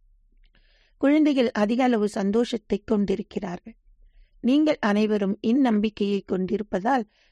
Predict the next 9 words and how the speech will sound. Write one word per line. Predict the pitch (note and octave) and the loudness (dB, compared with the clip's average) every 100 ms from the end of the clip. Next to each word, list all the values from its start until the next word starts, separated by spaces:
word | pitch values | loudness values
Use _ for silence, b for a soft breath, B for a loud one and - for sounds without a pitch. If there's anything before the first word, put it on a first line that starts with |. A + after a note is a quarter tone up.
| - | -2
நீங்கள் | B3 D4 C#4+ - | 0 2 2 0
அனைவரும் | F#3+ F#3+ G3 F#3+ F#3+ G#3 | -2 -2 -2 -2 -2 -2
தெய்வீக | G#3 A#3 D4 D4 D#4 | 0 2 2 -2 -2
குணங்களையும் | A#3 G3+ G#3 G#3 G3 F3+ F#3+ | -2 -2 -2 -2 -4 -4 -4
கொண்டிருக்க | - G#3+ G3+ G#3+ - G#3 | -2 -2 0 -2 -4 -6
வேண்டும். | F#3+ F#3+ F3 G3+ _ _ _ _ _ _ _ _ - | -4 -6 -8 -14 _ _ _ _ _ _ _ _ -2
புத்தியில் | A3 C4 D#4+ D#4 D4+ C#4 | 0 2 2 2 2 2
நம்பிக்கையை | G#3 A3 A#3 B3 A#3+ B3 | 2 2 0 0 0 -2
கொண்டிருப்பது | - G3 G3 A3 A3 B3+ A3 | -2 -2 0 0 -2 -4 -2